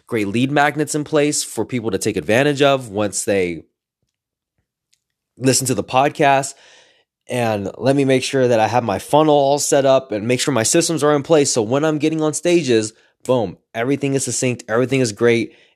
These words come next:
And I know exactly how I'm solving a problem for their audience. It's gonna be fantastic. I cannot wait. I'm very excited. But it was interesting because I was talking about this on yesterday's podcast that, yeah, it's been a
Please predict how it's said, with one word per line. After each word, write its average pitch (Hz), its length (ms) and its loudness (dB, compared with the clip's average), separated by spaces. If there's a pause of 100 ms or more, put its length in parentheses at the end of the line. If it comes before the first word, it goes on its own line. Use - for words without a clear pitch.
(100)
And 101 580 -4
I 113 120 -6
know 113 140 0
exactly 120 400 0
how 123 140 2
I'm 113 80 -2
solving 117 320 0
a 98 60 -2
problem 131 320 -2
for 127 140 -4
their 117 140 2
audience. 117 440 0 (220)
It's - 100 -14
gonna 120 160 -4
be 113 80 -4
fantastic. 98 880 -4
I 87 240 -8 (120)
cannot 131 400 2
wait. 95 240 0
I'm 80 180 -16
very 117 380 -2
excited. 101 580 -4 (880)
But 127 160 4
it - 80 0
was 139 140 0
interesting 147 440 -2
because 113 300 -2
I 107 80 2
was 104 160 -2
talking 131 260 0
about 113 140 2
this 101 160 -2
on 101 120 -6
yesterday's 101 420 0
podcast 92 640 -4
that, 92 340 -2 (180)
yeah, 123 380 0
it's 101 160 -10
been 123 260 0
a 87 140 -4